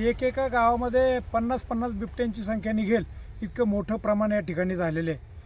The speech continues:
मागच्याच काही आठवड्यांमध्ये फॉरेस्ट खात्याच्या अहवालामध्ये आंबेगावसारख्या तालुक्यामध्ये तीनशे बिबट्यांची संख्या असल्यानं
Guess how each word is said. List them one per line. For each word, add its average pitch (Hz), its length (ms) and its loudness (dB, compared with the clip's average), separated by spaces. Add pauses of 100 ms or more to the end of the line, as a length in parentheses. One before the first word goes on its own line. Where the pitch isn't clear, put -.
(260)
मागच्याच 208 480 2
काही 196 280 2
आठवड्यांमध्ये 208 680 2
फॉरेस्ट 185 420 -4
खात्याच्या 202 500 -2
अहवालामध्ये 196 520 0
आंबेगावसारख्या 196 840 -2 (100)
तालुक्यामध्ये 196 580 -2 (480)
तीनशे 226 280 2
बिबट्यांची 240 500 0
संख्या 226 360 2
असल्यानं 220 360 0